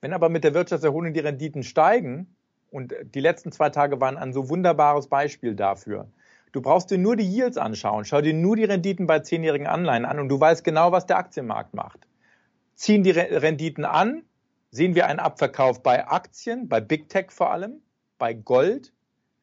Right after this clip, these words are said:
Der Dollar zieht an. Heute sinken die Renditen der Staatsanleihen wegen den schwachen Wirtschaftsdaten. Der Nasdaq dreht ins Plus. Der U-S-Dollar zieht wieder leicht, äh, der U-S-Dollar gerät wieder unter Druck.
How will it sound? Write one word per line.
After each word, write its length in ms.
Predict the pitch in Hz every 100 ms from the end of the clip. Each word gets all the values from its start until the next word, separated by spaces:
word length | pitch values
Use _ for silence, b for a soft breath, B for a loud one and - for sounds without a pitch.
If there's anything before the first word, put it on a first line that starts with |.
| _ _ -
Der 100 | 120
Dollar 360 | 143 151 147
zieht 380 | - - 156 147
an. 400 | - 120 107 - _ _ _ _ -
Heute 280 | 170 170
sinken 420 | 123 147 180 180 190
die 60 |
Renditen 440 | 196 185 185 196 190
der 140 | 180
Staatsanleihen 800 | - 180 185 196 180 175 190 170
wegen 180 | 160 151
den 120 | 143
schwachen 360 | - 131 131
Wirtschaftsdaten. 1040 | 131 156 - 170 - - 160 175 214 214 b b _ -
Der 80 | 117
Nasdaq 520 | 120 131 131 135 -
dreht 260 | 123 123
ins 180 | - 117
Plus. 480 | - 196 254 - - _ _ _ _ _
Der 140 | 123 170
U-S-Dollar 580 | 180 170 - 147 139
zieht 260 | - 165 135
wieder 200 | 139 139
leicht, 420 | 135 123 123 123
äh, 260 | - 127 123
der 240 | 135 139
U-S-Dollar 420 | 160 156 156 143 127
gerät 300 | 127 139 123
wieder 200 | 127 127
unter 240 | 123 117
Druck. 340 | 120 170 -